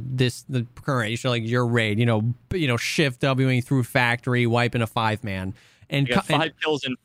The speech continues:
Speaker 2: forty-two seconds.
Speaker 1: Yeah.
Speaker 2: And I extracted.
Speaker 1: <clears throat> And contrasting that to, to that old gameplay. And here's the deal, though, is that, like, if you had seen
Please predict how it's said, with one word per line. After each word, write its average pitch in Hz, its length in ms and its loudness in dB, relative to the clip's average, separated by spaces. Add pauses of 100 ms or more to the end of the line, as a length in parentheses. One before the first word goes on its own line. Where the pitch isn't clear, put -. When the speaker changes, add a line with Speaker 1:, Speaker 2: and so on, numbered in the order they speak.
Speaker 2:
forty-two 156 400 -2
seconds. 117 520 -2
Speaker 1:
Yeah. 185 100 4
Speaker 2:
And 143 100 4
I 117 40 2
extracted. - 560 -6
Speaker 1:
<clears throat> 175 160 2
And 151 160 0
contrasting 165 800 0
that 127 280 0
to, 123 240 -2
to 123 140 -10
that 120 180 2
old 117 180 0
gameplay. 107 460 -6 (320)
And 180 140 0
here's 240 300 2
the 190 100 0
deal, 147 320 2
though, 107 340 -2 (1300)
is 165 140 0
that, 185 200 0
like, 165 280 0 (1500)
if 165 220 -4
you 202 140 4
had 262 200 0
seen 160 640 2